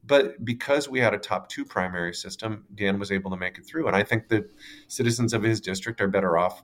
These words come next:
for that than if they'd had the very, very right-wing radio talk show host. Um, so looking at things like that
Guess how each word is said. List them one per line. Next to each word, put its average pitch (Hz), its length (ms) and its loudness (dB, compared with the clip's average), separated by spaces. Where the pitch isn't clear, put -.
for 113 280 -4
that 87 360 0
than 92 340 -8
if 95 120 -14
they'd 92 160 -2
had 85 240 -2
the 95 80 -4
very, 85 300 -2
very 85 240 -2
right-wing 82 640 -6
radio 82 400 -4
talk 117 220 -2
show - 160 -8
host. - 420 -18
Um, 120 380 4
so 151 320 2
looking 214 440 0
at 175 200 0
things 123 340 0
like 117 300 0
that 92 320 -2